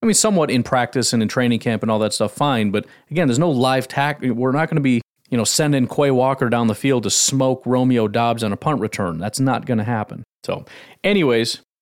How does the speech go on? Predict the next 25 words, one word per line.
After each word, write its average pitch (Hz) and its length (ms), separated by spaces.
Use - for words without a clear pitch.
if - 120
you'd 139 80
like 165 120
to - 60
support 170 240
the 135 60
podcast, 160 560
patreon 143 460
dot 131 180
com 135 240
forward 123 260
slash 113 320
pack 113 240
underscore 107 320
daddy 104 280
would 135 80
be 107 80
greatly 98 340
appreciated. 143 760
Uh, 107 220
packernet 139 460
dot 120 180
substack 123 540
dot 101 240
com. 143 380